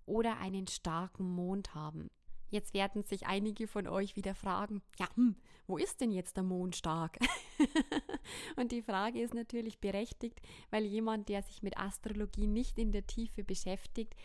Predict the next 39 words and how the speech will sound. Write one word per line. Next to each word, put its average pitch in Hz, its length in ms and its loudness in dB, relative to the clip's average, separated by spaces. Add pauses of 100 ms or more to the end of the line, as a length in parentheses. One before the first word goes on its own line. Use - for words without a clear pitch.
(160)
der 180 240 -2 (100)
kann 165 240 -6
das 190 200 -4
ja 170 100 -4
gar 156 200 -4
nicht 170 220 -6
wissen. 156 340 -4 (440)
Also 190 240 2
möchte 196 320 0
ich - 120 -8
euch 156 180 -6
sagen, 208 460 -2 (380)
euer 185 300 2
Mond 202 560 0 (220)
ist 190 180 -4
in 170 100 -4
eurer 170 460 -2 (320)
Horoskopkarte 180 1080 -4
dann 185 320 0
besonders 240 560 -2
stark, 220 460 -6 (340)
wenn 190 160 0
er 180 100 -2
entweder 233 720 -4 (100)
im 175 200 -4
Krebs - 400 -6
steht, - 320 -6 (200)
ist - 200 -6
ja 165 80 -2
logisch, 196 500 -4
ja, 220 220 -4 (180)
weil 170 160 -2
da 165 100 -4
herrscht 170 480 -4
er, 320 140 -2 (640)
aber 269 480 0
auch 196 280 0
im 214 200 -2
Stier. 185 560 0